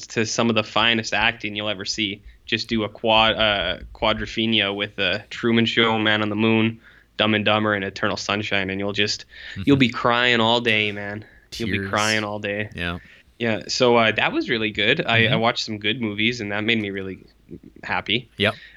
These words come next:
Speaker 1: Uh, but then I didn't really have time for anything else. So I, I know this is a movie podcast, but I like to,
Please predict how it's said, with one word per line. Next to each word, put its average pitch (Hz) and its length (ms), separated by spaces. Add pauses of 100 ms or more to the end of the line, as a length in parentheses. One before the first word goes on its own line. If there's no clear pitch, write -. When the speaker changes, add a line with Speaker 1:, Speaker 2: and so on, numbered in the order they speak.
(100)
Speaker 1:
Uh, 107 280
but 113 200
then 139 140
I 143 80
didn't 160 160
really 165 160
have 139 100
time 156 220
for 143 100
anything 127 240
else. 131 380
So 113 400 (440)
I, 127 240
I - 20
know 123 200
this 127 180
is 127 100
a 127 60
movie 110 380
podcast, 107 720 (300)
but 110 180
I 110 80
like 110 220
to, 117 100